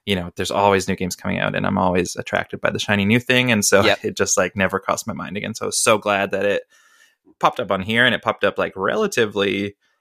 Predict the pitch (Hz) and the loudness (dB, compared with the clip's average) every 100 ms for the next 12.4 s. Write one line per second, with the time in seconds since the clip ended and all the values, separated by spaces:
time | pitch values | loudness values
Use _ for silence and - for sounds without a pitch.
0 | _ _ _ - 117 - 95 95 92 98 | _ _ _ 2 4 6 6 4 4 2
1 | - 101 95 92 - 95 120 131 95 147 | 2 4 4 4 0 2 2 2 2 2
2 | 120 101 - - - 107 - 175 165 - | 2 0 -2 -2 0 2 2 2 2 2
3 | - 120 131 113 95 90 90 - 113 110 | 2 2 4 4 2 -2 -10 -4 0 0
4 | 110 - 143 104 127 104 - 107 98 110 | 0 0 -2 0 2 0 -4 -8 -4 -6
5 | - - 85 90 92 90 - 98 90 90 | -8 -6 -4 -4 -4 -8 -6 -4 -2 -4
6 | 92 _ _ _ - 101 98 - - 107 | -10 _ _ _ -6 0 0 -2 -8 -4
7 | 110 90 104 104 110 110 - _ - 110 | -2 0 0 2 2 0 -4 _ -8 -6
8 | 123 156 151 131 123 - 107 107 107 - | -6 -2 4 6 4 2 0 0 -4 -2
9 | 110 - 110 98 101 98 92 95 95 95 | -4 -2 0 4 2 2 0 0 0 -4
10 | 92 - 87 95 - 92 92 - - 92 | -4 -6 -8 -8 -6 -6 -8 -10 -10 -6
11 | 90 90 95 95 110 104 92 85 82 - | -6 -6 -8 -2 -2 0 -2 -6 -10 -10
12 | 78 - 92 78 | -10 -6 -4 -4